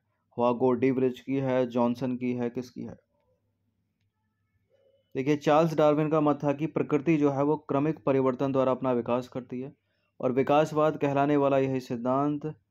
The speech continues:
आधुनिक जीव विज्ञान की नींव बना और इसके मुताबिक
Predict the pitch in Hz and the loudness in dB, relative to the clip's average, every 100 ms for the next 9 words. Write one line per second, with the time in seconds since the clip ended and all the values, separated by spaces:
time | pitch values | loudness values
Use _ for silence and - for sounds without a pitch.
0 | _ _ _ - 131 147 151 160 160 147 | _ _ _ 0 2 2 2 0 0 0
1 | 131 135 135 127 131 127 131 127 131 131 | 0 0 0 0 0 0 0 0 -2 -2
2 | 135 135 - 127 123 135 123 120 123 131 | -4 -4 -4 -4 -4 -4 -2 -2 0 2
3 | 151 147 - | 2 0 -6